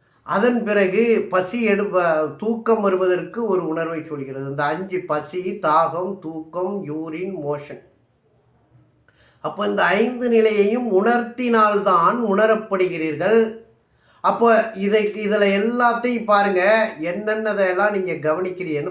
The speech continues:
பாருங்க. இந்த பாவத்தினுடைய இயக்கம் என்னென்னவெல்லாம் கவனிக்கிறீங்க? பசியை கவனிக்க, பசியை, பசிக்கவே மாட்டேங்குதுங்கிறிய,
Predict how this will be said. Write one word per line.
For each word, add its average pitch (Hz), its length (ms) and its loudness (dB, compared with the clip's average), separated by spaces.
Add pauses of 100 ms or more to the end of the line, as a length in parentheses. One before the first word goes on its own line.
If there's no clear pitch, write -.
பாருங்க. 135 280 -4
இந்த 123 140 -10
பாவத்தினுடைய 156 840 -2 (120)
இயக்கம் 143 420 -10 (240)
என்னென்னவெல்லாம் 151 840 -6
கவனிக்கிறீங்க? 127 540 -12 (760)
பசியை 185 600 -4
கவனிக்க, 156 440 -4 (120)
பசியை, 180 440 -2 (220)
பசிக்கவே 185 560 -2 (200)
மாட்டேங்குதுங்கிறிய, 147 760 -4